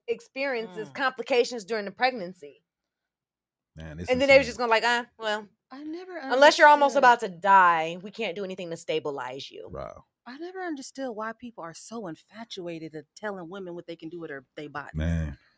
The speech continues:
Speaker 2: Why are
Speaker 3: It's
Speaker 2: people so infatuated
Speaker 1: Religion.
Speaker 2: with
Speaker 3: it's,
Speaker 2: that?
Speaker 3: uh, man, it's crazy.
Speaker 1: It's a lot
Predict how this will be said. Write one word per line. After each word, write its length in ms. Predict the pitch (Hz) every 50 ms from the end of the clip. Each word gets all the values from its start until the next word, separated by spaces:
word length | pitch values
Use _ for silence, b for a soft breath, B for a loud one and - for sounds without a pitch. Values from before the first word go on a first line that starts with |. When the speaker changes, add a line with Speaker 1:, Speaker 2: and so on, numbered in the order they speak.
| _ _ _ _
Speaker 2:
Why 100 | - 302 339
are 140 | 403 415
Speaker 3:
It's 140 | 415 403 -
Speaker 2:
people 260 | - 339 330 330 320
so 260 | - - - 320 311 262
infatuated 840 | 220 214 208 - - - 302 370 427 427 427 - - - 185 190 - 185
Speaker 1:
Religion. 140 | 175 165 147
Speaker 2:
with 100 | 165 -
Speaker 3:
it's, 80 | 202 -
Speaker 2:
that? 300 | 170 156 147 143 139 -
Speaker 3:
uh, 40 | 87
man, 220 | 92 98 92 85
it's 100 | 90 -
crazy. 380 | - - 151 180 196 156 95 -
Speaker 1:
It's 160 | - 190 - -
a 40 |
lot 320 | 175 175 170 180 196 -